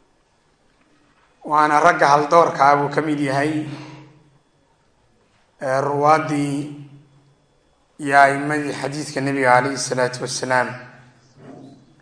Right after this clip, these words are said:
Waxa wax ka baran jiray Ibnu Jurayj,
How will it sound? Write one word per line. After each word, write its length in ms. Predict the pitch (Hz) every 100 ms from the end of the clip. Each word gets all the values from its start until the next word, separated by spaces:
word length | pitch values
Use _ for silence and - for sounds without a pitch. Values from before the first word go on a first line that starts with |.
| _ _ _ _ _ _ _ _ _ _ _ _ -
Waxa 200 | 147 170
wax 200 | 156 -
ka 120 | 196
baran 300 | 175 175 175
jiray 580 | 156 143 131 123 127 - - _ _ _ _ _ _
Ibnu 280 | 147 143 143
Jurayj, 480 | 139 151 160 147